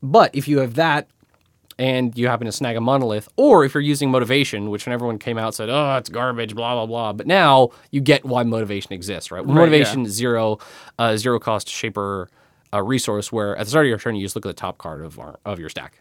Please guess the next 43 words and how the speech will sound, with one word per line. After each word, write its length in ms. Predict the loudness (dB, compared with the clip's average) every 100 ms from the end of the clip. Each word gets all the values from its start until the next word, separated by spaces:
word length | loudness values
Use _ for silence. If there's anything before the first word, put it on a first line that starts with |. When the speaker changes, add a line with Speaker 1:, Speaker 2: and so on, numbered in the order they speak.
| _ -6
Speaker 2:
Right. 200 | -6 -6 _ _ _ -4
Speaker 1:
Then 140 | 2 4
you 100 | 4
see 360 | 4 6 4
something 360 | 4 2 0 -4
like 180 | -4 -4
a 60 | -6
Fem 360 | -6 -6 -6
or 340 | -8 -8 -8 -8
a, 340 | -12 -12 -14 -16 _ _ _ _ -10
uh, 160 | -8
Morningstar 680 | -6 -6 -8 -10 -10 -10 -12 _ _ -8
or 120 | -6
a 20 |
Monolith 360 | -4 -6 -8 -10
or 40 |
whatever. 240 | -8 -6 -6
You're 80 | -8
like, 160 | -4 4
"Oh, 180 | 6
okay, 160 | 6 2
cool. 220 | 2 2
Boom, 300 | 4 2 2
I'll 80 | -2
snag 300 | -6 -8 -8
that." 180 | -12 -20 _ _ -4
Um, 240 | -4 -4 -8 -6
super 240 | 0 0
conditional, 480 | 2 2 0 -2 -4
but 320 | -2 -4 -4 -6 _ _ -20 -4
Speaker 2:
I, 60 | -4 0 2
I, 80 |
Speaker 1:
I 300 | 2 2 0 -2
kinda 220 | 2 4
Speaker 2:
if, 80 | 4
Speaker 1:
like 120 | 4
Speaker 2:
I 40 | 4
think 140 | 6 4
Speaker 1:
it. 40 |
Speaker 2:
eventually 600 | 6 6 6 2 -2 0
it'll 140 | -2
get 180 | -4 -8
good. 240 | -10 -14